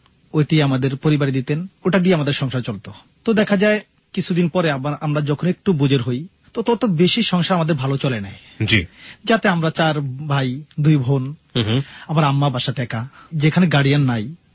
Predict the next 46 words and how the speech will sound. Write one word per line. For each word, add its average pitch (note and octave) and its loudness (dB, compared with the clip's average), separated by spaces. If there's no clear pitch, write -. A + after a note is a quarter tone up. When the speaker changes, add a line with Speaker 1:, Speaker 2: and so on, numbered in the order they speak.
Speaker 1:
সেখানে G3 2
তো F3+ 2
বুঝতেই C#3 -4
পারতেছেন C3 -4
যে C#3 0
কোন G3 2
শ্রেণীর G3+ 2
মানুষ F3+ 2
হলে F#3 4
সে E3+ 4
সব D#3 0
মিলে D#3 0
মিস্ত্রি C#3+ -2
কাজ A#2+ -8
করে। G#2+ -12
Speaker 2:
জি। A2 2
Speaker 1:
অত G#3 -2
ফ্যামিলি D#3+ 2
ভালো D3 2
না। A2+ -4
Speaker 2:
হুম C3+ 4
হুম C3 4
হুম। A2+ -4
Speaker 1:
তো C4+ -2
দেখা G#3+ 2
যায় G#3 2
আমার F#3+ 2
বাবা F3 2
এরকম E3 -2
হয় D#3+ -2
যে D#3+ -4
কিছুদিন D3+ -4
পরে D3+ -2
যখন C#3+ -2
আমরা C#3+ 0
একটু D#3 -2
বুঝের C#3 2
হই, D#3 0
তখন F3+ 0
আমরা E3+ 0
আমার F3+ 2
বাবাকে E3 0
ছাড়ি D3 0
না, G#2+ -6
যে A#3 2
আমরা F#3 -2